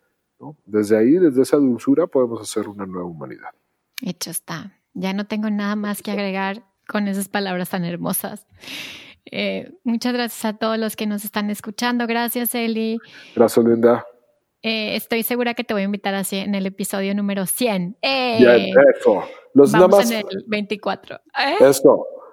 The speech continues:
Speaker 1: Síganme en arroba Sarmat Music, Facebook, Twitter, Instagram, Spotify, arroba Sarmat Music, S A R M A D, Sarmat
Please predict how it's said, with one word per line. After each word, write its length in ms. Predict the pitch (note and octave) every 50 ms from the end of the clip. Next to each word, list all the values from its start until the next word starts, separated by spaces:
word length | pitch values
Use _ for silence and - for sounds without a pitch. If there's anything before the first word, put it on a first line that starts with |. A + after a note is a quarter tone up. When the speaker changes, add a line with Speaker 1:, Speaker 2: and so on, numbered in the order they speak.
| -
Speaker 1:
Síganme 480 | - - - D#3+ F3+ G#3 G#3 G3+ G3 F#3
en 100 | F3 E3
arroba 340 | D#3 D3 D#3+ F3 F3 G3+ - -
Sarmat 360 | F3+ D#3+ D#3 D#3+ E3 E3+ E3+
Music, 380 | E3+ F3 F3+ F3 - F3 E3+ -
Facebook, 460 | - E3+ E3+ E3 D#3+ D#3+ E3 E3 -
Twitter, 440 | - E3 D#3+ E3 - D#3 D3 D3+ D3+ -
Instagram, 560 | D3+ D#3 D3+ - - D3 D3 C#3+ C#3 C3 C3+
Spotify, 680 | C3 - - - D3+ C#3+ D3 D3 C#3 - C#3+ C3+ B2+ C3+ C3
arroba 400 | - A#2+ A2+ B2 C3 C3+ C#3 C#3
Sarmat 440 | C3+ - C3+ A#2 A2+ A#2 A#2+ A#2+ A#2+
Music, 440 | B2 B2 B2+ B2 - - B2 - - _
S 360 | B2+ C3+ C3 - - D3+ D3 -
A 240 | - A#2 A#2+ B2 - - -
R 340 | A#2 A#2 A#2 B2 B2 A2+ - -
M 340 | A#2+ A#2+ A#2+ B2 A#2+ A#2+ -
A 200 | - A2 A2 A2
D, 260 | G#2 A2+ A2+ C3 C#3+
Sarmat 520 | C#3 - - A2+ F#2 F#2+ G2+ A2+ B2 C#3